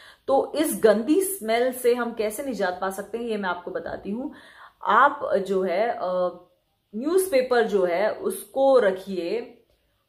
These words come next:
हल्का सा उसे वेट करिए, हल्का सा, ज्यादा नहीं, हल्का सा गीला करिए और इस गीले न्यूज़पेपर को आप अपनी थर्मस में कुछ इस तरह डाल के रख दीजिए।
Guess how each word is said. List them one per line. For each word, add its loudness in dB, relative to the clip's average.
हल्का 2
सा 0
उसे 0
वेट -4
करिए, -8
हल्का -4
सा, -4
ज्यादा -2
नहीं, -6
हल्का -4
सा -6
गीला 0
करिए -4
और 2
इस -2
गीले 0
न्यूज़पेपर -2
को -4
आप -2
अपनी -6
थर्मस -2
में -8
कुछ -6
इस -2
तरह 0
डाल 0
के -6
रख -4
दीजिए। -14